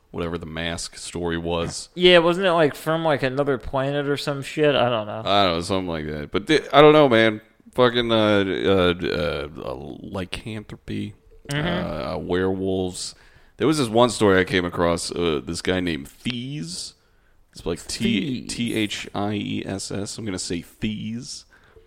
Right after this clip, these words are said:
Speaker 1: Uh, he, of, uh, of Calton Brunn. Uh, so he, uh, he, he was said to be a werewolf, but he said this to, like, to a judge in court. It was, it, let me just, let me just read this.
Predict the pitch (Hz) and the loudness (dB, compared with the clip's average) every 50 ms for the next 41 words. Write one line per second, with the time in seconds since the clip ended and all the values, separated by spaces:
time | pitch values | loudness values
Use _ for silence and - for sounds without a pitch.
0 | _ _ - - - - - 107 104 98 95 95 90 90 - 113 117 123 120 117 | _ _ -20 -20 -8 0 4 6 6 6 6 4 4 0 0 0 2 4 4 4
1 | 101 65 95 98 95 92 90 90 87 85 82 82 - - 87 78 - - - - | 4 6 4 4 4 2 0 -2 -2 -2 -2 -4 -6 -8 -10 -10 -10 -14 -16 -12
2 | - - 110 123 123 - - 113 110 113 104 92 104 101 104 98 95 82 76 55 | -8 -6 -6 -6 -6 -6 -8 -8 -6 -8 -6 -4 -4 -2 -2 -2 -4 -6 -10 -14
3 | 71 - _ - - _ _ _ _ _ - - 90 92 90 87 87 87 87 82 | -18 -20 _ -20 -20 _ _ _ _ _ -4 0 2 2 2 4 2 2 0 -2
4 | - - - 101 101 95 95 110 113 120 131 131 127 120 110 104 101 92 87 87 | -6 -2 2 4 4 4 4 2 0 0 0 0 2 4 4 4 4 2 0 -2
5 | 85 82 78 - _ _ - 107 123 123 101 - 113 113 120 113 113 110 107 107 | -4 -6 -8 -10 _ _ -16 -14 -12 -12 -12 -14 -16 -12 -10 -10 -8 -6 -6 -6
6 | 104 - - - 113 113 117 110 101 117 110 110 110 107 _ - 107 104 98 95 | -6 -6 -6 -6 -6 -6 -6 -8 -8 -8 -8 -8 -8 -10 _ -10 -8 -6 -6 -6
7 | 98 101 101 104 104 104 98 92 82 73 65 - - - - - _ - 101 104 | -6 -8 -8 -6 -8 -8 -8 -6 -6 -8 -8 -10 -12 -18 -20 -18 _ -8 -6 -6
8 | 104 135 151 143 - - 147 143 135 127 117 - - - - 131 117 - 98 107 | -4 -4 -4 -2 2 4 4 4 4 4 0 0 -2 -6 -4 -4 -2 0 2 2
9 | 98 92 - - - - 151 151 135 120 113 101 92 101 101 117 123 117 101 95 | 2 2 0 -4 -4 0 2 4 6 4 4 4 0 0 4 4 6 6 6 4
10 | 92 95 92 - - 107 110 107 104 92 - - - 110 113 90 80 - - - | 2 -2 -6 -2 0 0 0 0 0 -4 -4 -2 2 2 2 2 2 -2 -6 -14
11 | - _ _ _ _ _ _ _ _ _ _ - - - 113 123 120 120 - - | -18 _ _ _ _ _ _ _ _ _ _ -20 -8 0 4 4 4 4 4 0
12 | 110 104 - - 123 127 127 117 101 95 85 85 71 98 104 87 71 76 65 71 | -2 -2 0 0 2 4 4 4 2 0 -2 -2 -2 -2 -2 -2 -2 -6 -12 -12
13 | 69 - - - - - | -14 -14 -16 -20 -20 -20